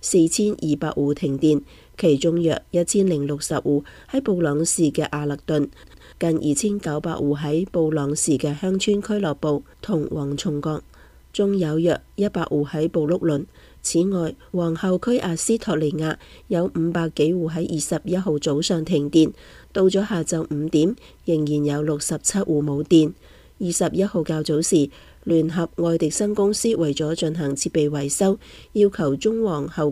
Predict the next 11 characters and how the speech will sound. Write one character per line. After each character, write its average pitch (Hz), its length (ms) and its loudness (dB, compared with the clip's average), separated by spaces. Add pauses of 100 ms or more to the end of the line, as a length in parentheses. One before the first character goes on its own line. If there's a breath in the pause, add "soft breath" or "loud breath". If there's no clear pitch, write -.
區 214 280 2 (420 loud breath)
八 202 140 -2
萬 151 360 0
五 139 200 0
千 220 320 0
用 156 180 -2
戶 147 220 -2
節 160 240 2
約 160 140 2
用 143 260 -4
電， 151 240 4